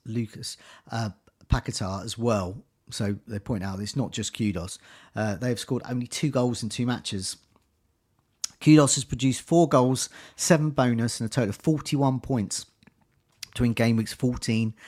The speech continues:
and nineteen, and his return will be vital to David Moyes' side, they point out. Um, they also do point out that with, um, uh,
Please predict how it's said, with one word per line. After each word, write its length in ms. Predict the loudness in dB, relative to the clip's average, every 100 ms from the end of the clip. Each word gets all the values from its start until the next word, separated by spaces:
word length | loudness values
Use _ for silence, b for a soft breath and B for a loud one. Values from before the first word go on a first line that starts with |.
| B B
and 260 | -2 0 2
nineteen, 680 | 2 2 0 0 0 -2 -4
and 120 | -4
his 160 | -4 -4
return 460 | -6 -2 0 0
will 160 | -2 -4
be 160 | -4
vital 640 | -4 -2 0 0 0 -2 B B B -8
to 100 | -2
David 240 | 0 2
Moyes' 220 | 0 0
side, 300 | -2 -2 -2
they 120 | -4
point 360 | -4 -4 -4 -4
out. 280 | -6 -8 -8 -4
Um, 240 | -4 -4 B B
they 120 | 0
also 300 | 0 2 0
do 300 | 2 2 2
point 340 | 0 -4 -4 -2
out 300 | -6 -6 -6
that 260 | -6 -6 -6
with, 300 | -6 -4 -6
um, 380 | -6 -6 -6 -12 B B B -8
uh, 220 | -6